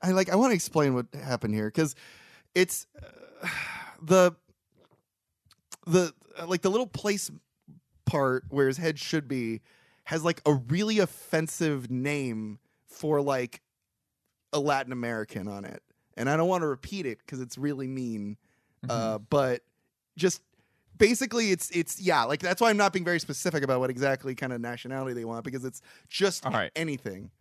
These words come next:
Speaker 1: Like, I don't know. It's just really bad. And I felt bad looking at it. And I'm like, I don't, luckily my own, half of the movie's almost over.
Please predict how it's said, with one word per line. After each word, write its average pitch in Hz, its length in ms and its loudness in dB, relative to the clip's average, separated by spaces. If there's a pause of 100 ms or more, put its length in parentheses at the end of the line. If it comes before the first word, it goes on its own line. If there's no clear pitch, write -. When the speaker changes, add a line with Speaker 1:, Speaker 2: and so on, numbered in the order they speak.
(200)
Speaker 1:
Like, 247 240 4
I 294 100 4
don't 269 160 2
know. 175 260 -2
It's 233 140 -6
just 285 180 -6
really 214 200 2
bad. 123 260 2
And 135 100 -2
I 175 60 4
felt 233 240 4
bad 165 240 2
looking 135 300 -6
at 131 180 -2
it. 131 180 -2
And 143 80 -6
I'm 151 100 -2
like, 175 220 -4
I 262 60 -10
don't, 220 220 -6 (520)
luckily 254 380 4
my 208 160 6
own, 185 160 4
half 185 160 0
of 180 60 -4
the 170 60 0
movie's 165 200 2
almost 147 220 -4
over. 135 320 -6